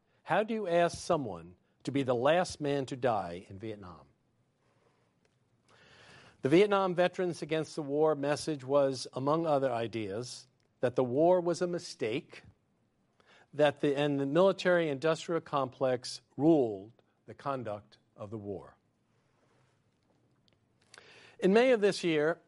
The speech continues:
I attended a two-day conference at the University of Notre Dame, sponsored by the Kroc Institute for International Peace Studies.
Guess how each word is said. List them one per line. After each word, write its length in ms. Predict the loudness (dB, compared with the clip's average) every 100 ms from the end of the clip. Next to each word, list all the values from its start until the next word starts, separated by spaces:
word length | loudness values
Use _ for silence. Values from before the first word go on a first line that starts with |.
| _ _ -2
I 140 | 0
attended 500 | 0 0 0 2 2
a 140 | 2
two-day 320 | 0 -2 0 0
conference 640 | 0 -2 -2 -6 -6 -8
at 120 | -8
the 60 | -4
University 460 | -2 0 0 0
of 60 | -2
Notre 220 | -2 -2
Dame, 440 | -2 -2 -4 -8 -14 _ _ _ _
sponsored 520 | -4 0 0 0 2
by 220 | 2 2
the 260 | 0 0 -4 -2
Kroc 340 | 0 0 -2
Institute 640 | -8 -6 -8 -10 -6 -6 -6
for 140 | -8
International 640 | -6 -6 -6 -4 -6 -8
Peace 240 | -6 -6 -4
Studies. 500 | -6 -6 -10 -20